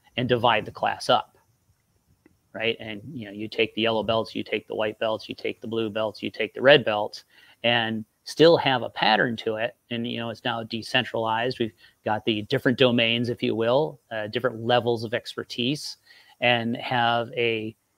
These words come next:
expert coach then working them through the routines and through the drills and whatever learnings they needed to do. And in, you know, when we talk about data mesh, one of the recommendations I've,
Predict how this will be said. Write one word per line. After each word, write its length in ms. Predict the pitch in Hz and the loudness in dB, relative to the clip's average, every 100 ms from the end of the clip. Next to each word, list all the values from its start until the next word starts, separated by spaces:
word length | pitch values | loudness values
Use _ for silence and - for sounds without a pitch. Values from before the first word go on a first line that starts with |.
| _ | _
expert 440 | 139 - - 117 - | -4 -2 0 0 0
coach 600 | - 208 62 - - - - _ | 2 4 4 0 -8 -16 -20 _
then 500 | 120 117 123 120 117 139 - | -4 -2 0 0 -4 -6 -8
working 560 | 120 117 131 - 117 | -4 0 0 0 -2
them 240 | 117 123 120 | 0 0 -2
through 300 | - 151 120 | 2 4 4
the 80 | |
routines 600 | 107 107 - 123 107 104 | 2 -2 0 -2 -2 -8
and 80 | 110 | -12
through 220 | 113 135 | -2 0
the 80 | 113 | 0
drills 580 | 104 110 110 104 104 - - - - | 0 -2 0 -2 -6 -10 -16 -16 -10
and 340 | 113 113 110 107 | -6 -4 -4 -2
whatever 360 | 117 113 110 | 0 0 -2
learnings 460 | 107 113 110 101 110 | -4 -4 -6 -8 -4
they 120 | 110 | -4
needed 300 | 107 107 107 | -4 -10 -16
to 100 | - | -6
do. 340 | 131 151 104 - _ _ _ - | -2 0 -2 -6 _ _ _ -10
And 240 | 110 110 117 - 180 - - _ - _ _ _ _ | -8 -8 -12 -16 -18 -18 -20 _ -20 _ _ _ _
in, 580 | 143 131 120 113 110 110 220 | 4 6 4 0 -2 -8 -10
you 100 | 139 | -8
know, 60 | 110 | -6
when 120 | 113 | -6
we 60 | |
talk 220 | 104 120 - | 2 2 2
about 220 | 117 117 | -2 4
data 260 | 139 165 | 6 6
mesh, 320 | 127 110 113 - | 4 0 -4 -4
one 80 | |
of 60 | 110 | -2
the 80 | 104 | 0
recommendations 800 | 113 110 110 107 123 120 110 110 | 0 -2 -6 0 0 0 -4 -2
I've, 360 | 117 113 107 | 2 2 0